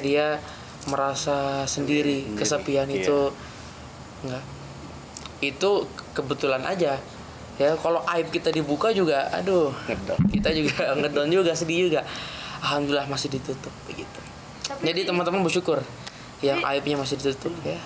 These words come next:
Speaker 1: Kalau Bang Alvin balik lagi, kalau persoalan rumah tangga dia sangat amat tertutup karena dia punya prinsip rumah tangga tuh persoalan dia sendiri.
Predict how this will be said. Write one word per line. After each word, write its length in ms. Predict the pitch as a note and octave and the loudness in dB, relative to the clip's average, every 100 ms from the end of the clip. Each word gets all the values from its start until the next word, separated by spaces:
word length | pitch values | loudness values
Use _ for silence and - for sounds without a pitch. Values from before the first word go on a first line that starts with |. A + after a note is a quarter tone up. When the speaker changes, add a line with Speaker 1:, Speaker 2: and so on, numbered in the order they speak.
| - - - - - - - - | -12 -12 -12 -10 -10 -12 -12 -6
Speaker 1:
Kalau 400 | - C#3+ D#3 D#3 | 0 2 4 2
Bang 320 | D3+ D3+ D#3 D#3+ | 2 2 2 2
Alvin 240 | F#3+ G3+ | 4 4
balik 160 | D#3+ D#3+ | 2 2
lagi, 240 | F#3 G3+ F3+ | 2 2 2
kalau 240 | E3 D#3+ | 4 4
persoalan 580 | D#3+ D#3 D3+ D3+ D3+ D#3 | 2 4 4 4 2 2
rumah 260 | D3+ D#3 D3+ | 2 4 2
tangga 300 | D#3 E3+ F#3+ | 2 2 4
dia 300 | F#3+ G#3 G3+ - | 6 6 4 0
sangat 640 | - - - A3 G#3+ F#3+ | -2 -2 0 2 2 2
amat 340 | - D#3+ D#3 D3+ | 2 2 2 2
tertutup 300 | D3+ D3+ C#3 | 0 0 0
karena 180 | D3+ F3+ | 2 2
dia 140 | G3 | 2
punya 240 | F3+ E3+ | 4 2
prinsip 480 | D#3+ D#3 D3+ - G3+ | 4 2 2 2 2
rumah 240 | E3+ D#3+ D3+ | 2 2 2
tangga 320 | D3+ D#3 F3 | 2 2 2
tuh 80 | G3+ | 0
persoalan 460 | - D#3+ E3 D#3 | -2 0 2 2
dia 160 | D3+ E3 | 2 2
sendiri. 320 | D#3+ F#3+ E3+ | 2 2 0